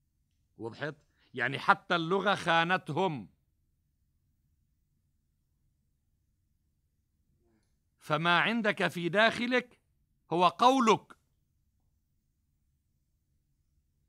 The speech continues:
فإذا خرج صح أن يكون قولا وكلاما،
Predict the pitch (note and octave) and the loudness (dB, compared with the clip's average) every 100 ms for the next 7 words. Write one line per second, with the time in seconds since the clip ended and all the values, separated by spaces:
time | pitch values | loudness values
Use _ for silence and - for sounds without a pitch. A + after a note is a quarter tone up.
0 | _ _ - _ G#3 A#3+ B3+ B3+ - B3+ | _ _ -20 _ 0 2 6 6 8 6
1 | B3+ C4 C4+ - _ _ - A3 - F#3+ | 8 6 2 -6 _ _ 2 2 6 4
2 | F3+ F3+ - F3 E3 - A3+ A#3+ G#3+ F#3+ | 4 0 -2 0 0 2 2 4 4 2
3 | E3 D#3 C#3 G2+ F2 | 2 2 2 0 -10